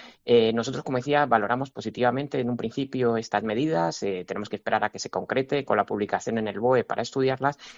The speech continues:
y, eh, lo que esperemos es que se ponga, eh, fin por, de una vez a estas molestias que se causan a, a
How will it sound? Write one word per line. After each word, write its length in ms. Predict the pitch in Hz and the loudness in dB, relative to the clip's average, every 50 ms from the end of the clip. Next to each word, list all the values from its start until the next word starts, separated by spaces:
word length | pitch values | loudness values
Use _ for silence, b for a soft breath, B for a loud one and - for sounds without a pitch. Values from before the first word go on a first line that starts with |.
| B B B B _ | B B B B _
y, 380 | - 147 147 143 131 - - - _ | 2 4 6 6 4 2 0 -6 _
eh, 300 | - 139 139 131 123 123 | -2 0 0 2 2 2
lo 180 | 120 123 123 - | 2 2 2 2
que 220 | - 123 120 120 113 | 2 2 2 2 2
esperemos 480 | 120 - - 127 113 123 131 147 147 | -2 -2 2 2 2 2 2 0 -2
es 140 | 147 131 131 | -4 -4 -4
que 100 | - 156 | -2 -4
se 100 | 147 117 | -2 -2
ponga, 520 | 110 120 113 117 127 135 139 139 135 123 117 | 0 0 0 2 4 4 4 4 2 2 2
eh, 340 | 113 110 107 107 104 98 95 | 2 0 0 0 -2 -4 -6
fin 540 | - - - - 127 123 135 151 156 156 - | -10 -16 -10 -6 -4 -4 -2 -2 -2 -4 -4
por, 380 | - - 98 95 95 98 92 | -4 -4 -4 -4 -4 -6 -6
de 100 | - 98 | -4 -4
una 160 | 101 113 113 | -2 0 0
vez 300 | 110 110 120 135 - - | -2 -2 -4 -4 -2 0
a 180 | 147 117 104 98 | 2 2 4 2
estas 220 | 85 - - 123 | 2 0 -2 -2
molestias 340 | 123 113 107 110 - 123 120 | 0 0 -2 -2 -4 -6 -8
que 80 | - 101 | -8 -8
se 100 | - - | -8 -4
causan 540 | - 104 104 107 - - 135 135 131 117 104 | -2 0 0 0 0 0 0 0 0 0 -2
a, 240 | 95 90 90 90 | -4 -4 -6 -8
a 300 | 78 - 95 92 - 90 | -10 -10 -10 -10 -10 -12